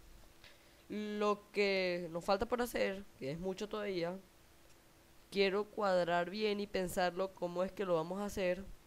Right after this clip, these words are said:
para que después no, no se vea feo ni quede feo. Y también, bueno, no sé. Eso es todo, pues.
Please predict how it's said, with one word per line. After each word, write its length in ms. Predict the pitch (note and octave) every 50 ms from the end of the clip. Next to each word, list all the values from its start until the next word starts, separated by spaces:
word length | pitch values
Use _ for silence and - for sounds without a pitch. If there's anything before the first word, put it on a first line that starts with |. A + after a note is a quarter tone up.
| - - - -
para 280 | - D3+ D#3 D3+ D#3 D3+
que 200 | - D3+ D3+ D3+
después 300 | D3+ D#3+ - - E3+ E3+
no, 260 | E3 D#3+ E3+ F3 E3+ - - -
no 180 | F3 E3+ E3+
se 120 | E3+ F3+ F3
vea 180 | F3 F3 F3+
feo 340 | F3+ - G#3+ G3+ G3 F#3+ F#3
ni 120 | F#3 E3+
quede 220 | - - D#3 D#3+ E3+
feo. 420 | - - G3+ F#3 F3+ F#3 F#3 G3 - - - - - - - - - - - - - - - - - - - - - -
Y 320 | - G3+ G#3 G#3 G#3 G3+ G3+
también, 920 | - F#3+ F#3+ G3 G3 G3 G3 G3 G3 G3+ G#3 A3 A3 A3+ A#3 A#3 A3+ G#3+ - - - - - - - - - - - -
bueno, 360 | - F3+ G#3 A#3 A#3 A#3+ A#3 A3
no 120 | A3 G#3+
sé. 180 | G#3 A#3 A#3+ B3 - - - - - - - - - - - - - - - - - - - - - - - - -
Eso 320 | - G#3 G#3+ - A3+ A3
es 160 | A3+ A3+ G#3+
todo, 280 | - A#3 A3+ A3 G#3 G3
pues. 220 | G3 G#3 G#3 F#3+